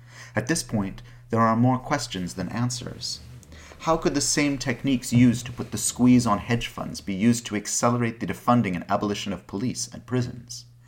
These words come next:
How might it allow us to take revenge on corporations building mines and pipelines on sacred lands, or against climate criminals? What if tens of thousands of mortgage holders refused to pay en masse until their conditions were met?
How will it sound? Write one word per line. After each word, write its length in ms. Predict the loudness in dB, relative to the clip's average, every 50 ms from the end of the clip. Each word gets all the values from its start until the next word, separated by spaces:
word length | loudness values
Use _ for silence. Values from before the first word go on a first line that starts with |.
| -20 -20 -18 -16 -16 -16 -6
How 200 | 4 6 6 8
might 200 | 8 6 2 2
it 100 | 2 2
allow 280 | 2 4 4 4 4 4
us 140 | 2 0 -2
to 120 | -6 -6
take 260 | -4 -4 -4 -4 -2 -4
revenge 460 | -4 -2 -2 -2 0 0 -2 -2 -4
on 120 | -6 -6
corporations 800 | -2 -2 -2 -2 0 0 0 0 0 0 -2 -2 -4 -6 -6 -6
building 420 | -4 -2 -2 -2 -2 -2 -2 0
mines 480 | 0 0 2 2 0 -2 -4 -4 -6 -8
and 120 | -10 -6
pipelines 580 | -4 -2 -2 -2 -4 -6 -8 -8 -8 -8 -8 -8
on 100 | -6 -4
sacred 460 | -2 -2 -2 -2 -2 -4 -6 -4 -4
lands, 480 | -2 -2 -2 -2 -4 -6 -8 -10 -14 -14 -16 -20 -20 -20 -12 -2
or 140 | 0 2 2
against 400 | 4 4 2 0 0 -2 -8 -10
climate 400 | -4 -2 0 0 0 0 -2 -4
criminals? 680 | -6 -6 -4 -4 -4 -4 -6 -10 -12 -14 -14 -14 -14 -14 -18 _ _ _ -20 _ _ _ _ -20 -20 -20 -12 -4 -2
What 120 | 0 0
if 160 | 0 -4 -10 -14 -20 -20 -18 -18 -10
tens 340 | -4 -2 0 0 0 0 -2
of 100 | -4 -2
thousands 460 | 0 0 2 2 0 -2 -2 -4 -4
of 140 | -4 -2 0
mortgage 460 | 2 4 4 4 4 2 0 -4 -4
holders 420 | -4 -4 -4 -4 -4 -6 -6 -4
refused 420 | -6 -6 0 2 4 4 4 2 -2
to 60 | -8
pay 300 | -6 -2 -2 0 0 -2 0 4
en 240 | 4 4 6 4 2
masse 560 | 2 0 -2 -4 -4 -6 -6 -6 -6 -6 -6 _ -6
until 280 | -6 -4 -2 -2 0
their 120 | 0 -2 -4
conditions 640 | -6 -8 -8 -6 -6 -6 -4 -6 -6 -8 -8 -8 -8
were 120 | -8 -6
met? 420 | -4 -2 -2 -4 -4 -6 -12 -18